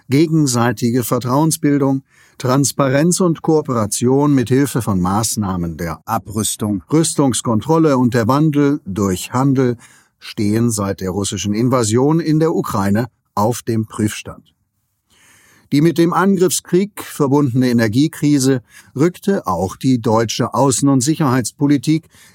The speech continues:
in den innenpolitischen und gesellschaftlichen Fokus.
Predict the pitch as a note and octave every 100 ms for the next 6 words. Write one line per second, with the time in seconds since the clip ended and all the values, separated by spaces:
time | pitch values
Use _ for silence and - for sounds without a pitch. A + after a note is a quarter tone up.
0 | - D3 C#3 C#3+ C#3 D3 - D3+ D#3 D3
1 | D#3+ D3+ D#3 D#3+ F3+ F#3+ - C3+ B2 B2
2 | - - D3+ C3+ B2+ A2+ G#2+ F#2 - G#2+
3 | - C3 B2+ D3 D3 G2 -